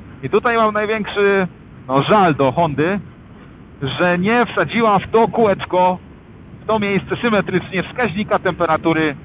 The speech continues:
płynu chłodzącego. Tej informacji w tym motocyklu nie ma w ogóle, jest tylko kontrolka przegrzania. E, więc jeżeli by nam wywaliło temperaturę w kosmos, to dopiero dowiemy się o tym, jak nam się zaświeci,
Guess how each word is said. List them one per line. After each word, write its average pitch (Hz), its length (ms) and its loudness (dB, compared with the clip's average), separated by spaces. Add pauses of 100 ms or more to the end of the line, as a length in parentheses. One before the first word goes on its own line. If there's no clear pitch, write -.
(140)
płynu 175 460 2
chłodzącego. 160 720 0 (1300)
Tej 240 240 2
informacji 214 640 0
w - 80 -14
tym 190 120 -6
motocyklu 185 500 -2
nie 180 140 -2
ma 175 140 4
w 160 40 4
ogóle, 165 460 2 (340)
jest 170 180 -4
tylko 226 240 -4
kontrolka 196 480 0
przegrzania. 175 680 0 (200)
E, 123 500 -2
więc 156 260 -6
jeżeli 190 360 2
by 180 200 2
nam 175 240 0
wywaliło 175 760 2 (420)
temperaturę 180 800 0
w - 40 -18
kosmos, 220 460 0 (120)
to 190 120 0
dopiero 185 360 0
dowiemy 180 360 0
się 190 160 -2
o 175 40 0
tym, 175 140 -6
jak 156 160 -6
nam 165 140 -2
się - 120 -10
zaświeci, - 440 -6